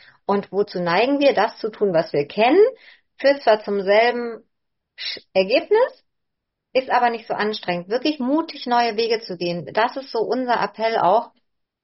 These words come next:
Und deshalb, falls jemand in einem Bereich sitzt, wo er sagt, „Mensch, cool, Pilotprojekt. Verena und ich sind super, super gerne bereit.“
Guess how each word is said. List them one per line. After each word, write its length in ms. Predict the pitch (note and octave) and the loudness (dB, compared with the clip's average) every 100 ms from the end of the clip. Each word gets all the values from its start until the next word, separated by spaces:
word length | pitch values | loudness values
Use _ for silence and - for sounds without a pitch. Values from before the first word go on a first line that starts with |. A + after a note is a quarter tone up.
| - | -6
Und 140 | G3+ | -2
deshalb, 320 | G3+ G#3 G#3 - - - _ | -2 0 -4 -4 -20 -20 _
falls 340 | - A#3 C#4+ - | 0 2 0 -4
jemand 500 | B3+ A#3+ A3+ A#3 - _ _ _ _ _ _ _ _ | -6 -2 -4 -4 -12 _ _ _ _ _ _ _ _
in 180 | A3 G#3+ | 0 2
einem 120 | G#3+ | 2
Bereich 360 | G3+ F#3+ A3+ A#3+ | 2 2 0 0
sitzt, 300 | A#3 G#3+ - | -8 -10 -2
wo 80 | G3 | 0
er 120 | G3 | 2
sagt, 280 | F#3+ F#3+ A3 | 0 -2 -6
„Mensch, 200 | A3 G#3+ - - | -4 -4 -6 0
cool, 340 | C#4+ F#3 - _ _ _ _ | 4 4 2 _ _ _ _
Pilotprojekt. 920 | B3+ A#3+ B3+ B3+ - F3+ E3+ C3+ _ | -2 2 0 -2 -4 -2 0 -2 _
Verena 400 | - G3+ A3 B3 | -4 -2 0 -2
und 80 | A3+ | -2
ich 140 | G#3 - | -6 -6
sind 220 | G#3 - | -6 -6
super, 400 | G#3 G#3+ B3 A#3 | -10 -10 -6 -4
super 240 | G#3+ G#3+ F#3+ | -2 -2 0
gerne 320 | G3 G3 F3+ | 0 -2 -4
bereit.“ 380 | F3 F3 F#3 | -2 -2 -2